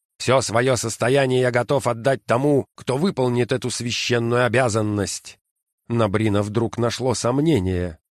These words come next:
«Я просто ушам своим не верю», начал он. «А вы не...» Словно в ответ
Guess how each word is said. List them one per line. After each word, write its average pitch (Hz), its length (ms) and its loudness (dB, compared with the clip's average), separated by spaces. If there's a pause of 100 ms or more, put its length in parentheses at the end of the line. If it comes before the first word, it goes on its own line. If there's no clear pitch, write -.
(380)
«Я 113 180 0
просто 113 320 -2
ушам 139 320 0
своим 117 380 0
не 123 120 0
верю», 110 420 0 (200)
начал 110 500 0
он. 98 300 -2 (280)
«А 127 160 0
вы 139 280 2
не...» 131 580 0 (560)
Словно 110 420 0
в 95 60 2
ответ 107 440 -2